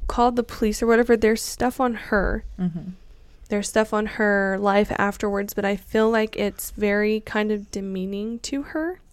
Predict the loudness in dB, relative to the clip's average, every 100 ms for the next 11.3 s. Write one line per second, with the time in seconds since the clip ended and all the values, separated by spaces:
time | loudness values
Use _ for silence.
0 | -16 -6 -6 -4 -6 -6 0 2 2 0
1 | -2 -4 -6 -10 2 2 4 -2 -4 -20
2 | -20 _ _ -20 -8 -4 -4 -4 -6 -8
3 | -8 -4 -2 -2 -6 -10 -20 -20 -20 -20
4 | -20 -20 -20 -20 -20 -20 -20 -20 _ -20
5 | -20 -20 -20 -20 -20 -4 0 2 2 0
6 | 2 0 -2 -10 -20 -6 0 2 4 2
7 | 2 -8 _ _ -6 0 0 0 -4 0
8 | 0 0 0 -2 -2 -4 -2 -2 -4 -10
9 | -20 _ -8 -8 -6 -10 -16 -20 -2 2
10 | 4 2 -2 -10 -20 -20 -4 0 2 2
11 | 0 -2